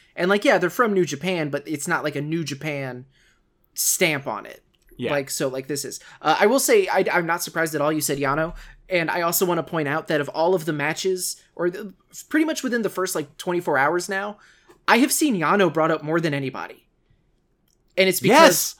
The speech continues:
Speaker 1: one of the, one of the meme pages I saw, uh, that I follow posted a picture of Moxley in the ring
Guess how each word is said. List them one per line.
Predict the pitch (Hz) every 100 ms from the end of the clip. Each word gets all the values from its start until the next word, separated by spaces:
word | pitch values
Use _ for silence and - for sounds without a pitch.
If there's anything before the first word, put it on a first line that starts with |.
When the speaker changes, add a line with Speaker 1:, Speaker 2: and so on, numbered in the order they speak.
| _ _ -
Speaker 1:
one | 185 247
of | 226
the, | 233
one | 190 175 240
of | 202
the | 214
meme | 220 220
pages | 202 180 160 156
I | 151
saw, | 151 156 143 143 - -
uh, | 165 143 139 - -
that | 160
I | 151
follow | 143 143 139 135 139 _ _
posted | - 202 202 202
a | 175
picture | 190 180 - 170
of | 165 156 143 139
Moxley | 175 151 160 - 190 196 208 _
in | 190 175
the | 165
ring | 151 165 190 214